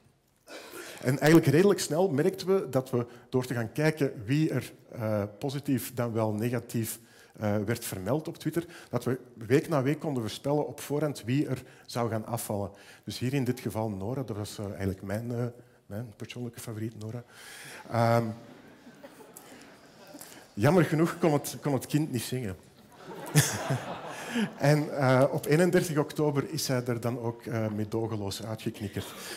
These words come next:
Eh, en dat hadden wij op voorhand, eh, zien aankomen. Ehm, het, het leukste was natuurlijk de, de finale, waar we ga-, waar we zijn gaan kijken. Eh, kunnen we op voorhand voorspellen wie de nieuwe K drie zoekt K drie, eh,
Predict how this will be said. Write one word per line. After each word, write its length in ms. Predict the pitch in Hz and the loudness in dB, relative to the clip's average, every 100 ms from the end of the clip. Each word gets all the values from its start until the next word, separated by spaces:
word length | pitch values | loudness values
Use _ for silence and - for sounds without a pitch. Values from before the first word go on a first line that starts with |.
| - | 0
Eh, 160 | 117 | 4
en 120 | 143 127 | 6 6
dat 140 | 127 | 2
hadden 180 | 127 127 | 2 2
wij 100 | 120 | 0
op 140 | 117 | -2
voorhand, 440 | - 113 107 98 - | -4 -4 -4 -6 -4
eh, 100 | 98 95 95 | -2 -2 -4
zien 240 | 95 98 95 | -6 -6 -6
aankomen. 460 | 95 - 98 95 95 - - - - | -6 -6 -8 -8 -14 -20 -18 -16 0
Ehm, 380 | 127 131 131 139 - | 6 8 8 4 -2
het, 160 | 151 | -4
het 180 | - - | -2 0
leukste 320 | 127 214 - | 4 4 4
was 100 | 202 | 0
natuurlijk 400 | 190 180 185 170 | 0 0 2 2
de, 220 | 127 131 147 | 6 4 4
de 60 | 123 | -2
finale, 480 | - 117 131 185 | -2 0 2 2
waar 200 | 156 151 | 2 0
we 60 | 123 | -2
ga-, 200 | 120 143 - - | -2 -2 -4 -8
waar 180 | 123 123 | -4 -2
we 60 | |
zijn 140 | 113 120 | -2 -2
gaan 120 | 107 | -2
kijken. 380 | 135 151 165 175 - - - - | -2 -2 -4 -12 -14 -20 -20 -8
Eh, 200 | 117 117 123 123 | 4 6 4 2
kunnen 200 | 151 180 | 2 4
we 60 | |
op 60 | 147 | 2
voorhand 280 | 160 165 170 | 2 2 0
voorspellen 360 | 131 - 156 | -4 -2 0
wie 120 | 127 139 | 2 2
de 100 | 131 | 2
nieuwe 220 | 139 135 | 2 2
K 220 | - 120 | 0 -2
drie 160 | 117 123 | 0 -2
zoekt 240 | 123 - | -4 -8
K 160 | 110 101 | -8 -6
drie, 340 | 101 123 131 - - - - | -4 -2 -2 -6 -20 -20 -18
eh, 300 | - 107 101 | -4 0 0